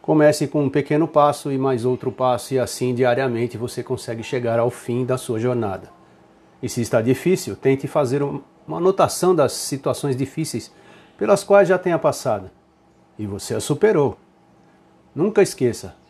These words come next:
você é capaz, você consegue. Aliás, você consegue suportar muito mais do que pensa. Estamos na era da tecnologia. Você pode pesquisar e ler livros que te tragam inspiração e motivação,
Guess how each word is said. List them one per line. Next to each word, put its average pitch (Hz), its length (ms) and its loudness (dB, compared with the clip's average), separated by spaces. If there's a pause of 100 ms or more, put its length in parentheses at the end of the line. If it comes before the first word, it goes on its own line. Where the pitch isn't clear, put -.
você 113 260 -8
é 160 80 0
capaz, 110 640 -8 (280)
você 117 320 -2
consegue. 98 600 -6 (420)
Aliás, 156 480 2
você 120 300 -6
consegue 120 420 -4
suportar 113 580 -2
muito 127 320 0
mais 127 280 2
do 139 80 -2
que - 100 -6
pensa. 127 420 -4 (1400)
Estamos 185 760 2 (560)
na 151 280 2
era 151 160 6
da 151 120 2
tecnologia. 123 800 -2 (200)
Você 113 220 -6
pode 113 220 -2
pesquisar 127 640 0
e 127 40 6
ler 113 220 0
livros 113 580 -2 (320)
que 117 120 -8
te 107 160 -8
tragam 107 420 2
inspiração 143 540 -2
e 120 40 -2
motivação, 135 680 -2